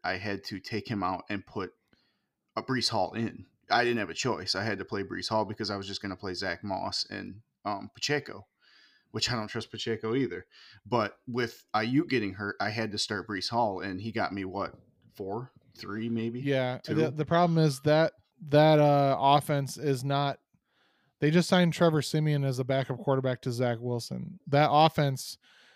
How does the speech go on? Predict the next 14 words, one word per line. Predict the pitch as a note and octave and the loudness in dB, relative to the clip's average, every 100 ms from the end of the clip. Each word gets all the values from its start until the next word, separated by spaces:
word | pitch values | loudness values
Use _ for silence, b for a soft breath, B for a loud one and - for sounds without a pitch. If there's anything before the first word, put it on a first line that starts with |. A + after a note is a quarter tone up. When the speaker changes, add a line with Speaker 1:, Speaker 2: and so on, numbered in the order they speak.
| b b _ - | b b _ 2
Speaker 2:
is | C#3+ B2+ | 4 4
gonna | D3+ D#3 | 2 4
be | D3 C#3 | 4 2
lucky | B2+ C#3 C#3+ C#3 | 4 2 2 -2
to | B2+ C#3+ | -2 0
hit | A2+ C#3+ B2+ | 0 0 -2
twenty | - - C3+ C3 A#2 - - - - - _ _ | -6 -6 -4 -4 -4 -6 -8 -20 -20 -20 _ _
in | C#3 C#3 | 2 2
any | C#3 D3 C#3 | 2 2 2
game. | B2 A#2+ C#3+ C#3+ | 0 -2 -2 -2
Speaker 1:
Yeah, | B2 B2 G#2+ G2 - | -4 -8 -8 -12 -2
Speaker 2:
And | D3 D3 | 2 4
I | |
Speaker 1:
just | D3+ | 4